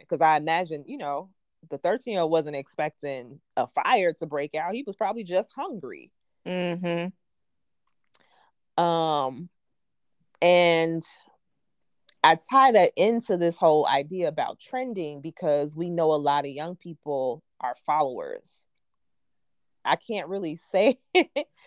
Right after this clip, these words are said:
Speaker 1: any other way than that, right?
Speaker 2: Mm-hmm.
Speaker 1: A lot of,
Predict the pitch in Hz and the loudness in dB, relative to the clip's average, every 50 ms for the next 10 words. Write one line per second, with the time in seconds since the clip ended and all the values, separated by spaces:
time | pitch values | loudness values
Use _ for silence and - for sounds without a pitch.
0 | - - _ _ _ _ _ _ - 196 196 202 190 180 180 175 170 170 160 160 | -20 -20 _ _ _ _ _ _ 4 4 4 4 4 6 6 6 6 4 2 2
1 | 160 151 143 135 139 135 135 135 113 85 - - - _ _ - 156 147 147 147 | 2 2 0 -2 -4 -6 -6 -6 -6 -6 -8 -12 -18 _ _ -4 -2 -2 0 0
2 | - 175 170 170 170 180 160 165 180 180 208 - _ _ _ _ _ _ _ _ | 0 0 -2 -2 -2 -4 -4 -4 -4 -6 -8 -12 _ _ _ _ _ _ _ _
3 | _ _ _ _ - 165 160 156 156 160 156 160 170 185 190 185 185 | _ _ _ _ 2 2 2 4 2 4 4 4 4 2 0 0 -2